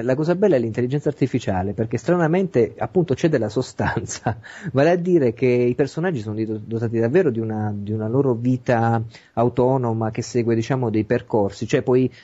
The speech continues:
finire una quest e poi magari ti trovi un personaggio al centro della mappa che sta facendo i suoi cavoli,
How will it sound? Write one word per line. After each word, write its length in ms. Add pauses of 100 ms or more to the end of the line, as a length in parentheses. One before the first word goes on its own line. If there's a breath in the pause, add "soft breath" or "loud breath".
finire 340
una 160
quest 400
e 40
poi 140
magari 240
ti 140
trovi 180
un 80
personaggio 540
al 120
centro 360
della 160
mappa 500 (220 loud breath)
che 100
sta 140
facendo 340
i 60
suoi 180
cavoli, 480